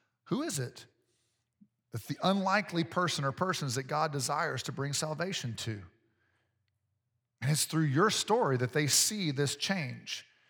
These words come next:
And so what we hope to do this evening, what I was hoping we could do this evening, is we just kinda re-up. You guys may remember a time in our history where we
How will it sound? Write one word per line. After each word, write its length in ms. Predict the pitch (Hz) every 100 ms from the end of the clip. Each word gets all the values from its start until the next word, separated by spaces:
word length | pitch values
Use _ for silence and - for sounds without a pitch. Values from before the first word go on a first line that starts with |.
| _ _
And 80 | -
so 120 | 139
what 160 | 185 247
we 120 | 294
hope 280 | 196 226 233
to 100 | 190
do 220 | 156 240
this 200 | 208 143
evening, 220 | 147 147
what 100 | 160
I 100 | 185 285
was 100 | -
hoping 260 | 156 135
we 120 | 135
could 80 | 120
do 100 | 117
this 180 | 131 127
evening, 200 | 143 147
is 120 | 139
we 80 | 185
just 140 | 254
kinda 180 | - 208
re-up. 600 | 143 123 180 170 117 113 - -
You 120 | 208
guys 240 | 202 196 147
may 140 | 180
remember 440 | 170 156 170 170 151
a 60 |
time 420 | - - 175 180
in 80 | 147
our 160 | 147 151
history 460 | 135 180 - 143
where 160 | 135 135
we 220 | 151 190